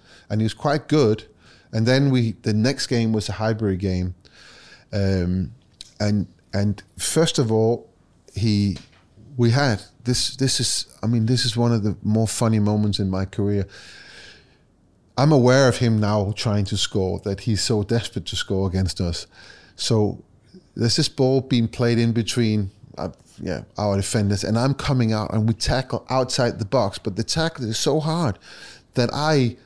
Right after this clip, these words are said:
I'm actually, the ball stays and I'm going a hundred and eighty degrees the other side. So I am the other side of my goal and he is my goal side. And he kinda, he kinda smirks because now he just, he can just stand up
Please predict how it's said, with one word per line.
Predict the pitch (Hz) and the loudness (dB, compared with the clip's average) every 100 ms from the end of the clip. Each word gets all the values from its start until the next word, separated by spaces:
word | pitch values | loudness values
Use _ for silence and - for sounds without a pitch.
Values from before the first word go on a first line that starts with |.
| _ | _
I'm | 131 156 | -2 -2
actually, | 156 - 135 127 113 - _ _ _ - | -2 -4 -2 0 0 -4 _ _ _ -8
the | 107 | -6
ball | 120 147 170 | 0 2 2
stays | 165 - 135 135 117 - | 0 0 2 4 2 0
and | - 117 | -2 -2
I'm | 127 143 | 0 0
going | 139 131 120 113 101 - _ _ _ _ _ | 0 0 0 0 -4 -12 _ _ _ _ _
a | |
hundred | - 151 147 131 | -4 0 0 2
and | 131 | 2
eighty | 131 127 | 2 2
degrees | 113 110 127 127 - | 0 0 2 2 2
the | |
other | 120 113 | 2 2
side. | 107 139 139 | 0 0 0
So | - - - | -2 -4 -2
I | 131 143 | -2 0
am | 131 120 104 101 _ _ _ | 0 0 -4 -8 _ _ _
the | 123 - | -6 -4
other | 151 156 | -2 0
side | - 131 | 2 2
of | 123 | 2
my | 117 110 | 0 0
goal | 98 117 123 104 - | 2 2 2 -2 -6
and | - 113 | -2 2
he | 120 131 | 4 4
is | 123 110 117 - - _ _ _ | 4 4 2 -2 -8 _ _ _
my | - 117 | -4 -2
goal | 123 107 113 | 0 0 -2
side. | 107 107 117 | -2 -4 0
And | 120 | -2
he | |
kinda, | 117 147 170 147 - - - | -2 -2 0 -2 -4 -14 -6
he | 127 | -4
kinda | 117 156 156 | -2 0 0
smirks | - - 147 160 104 | 0 0 2 2 0
because | - 110 113 | -2 -2 0
now | 139 147 | 2 2
he | 123 | 2
just, | 139 - | -2 -4
he | 139 | -6
can | 139 | -2
just | 135 - | -2 2
stand | 151 135 147 | 4 4 4
up | 147 | 0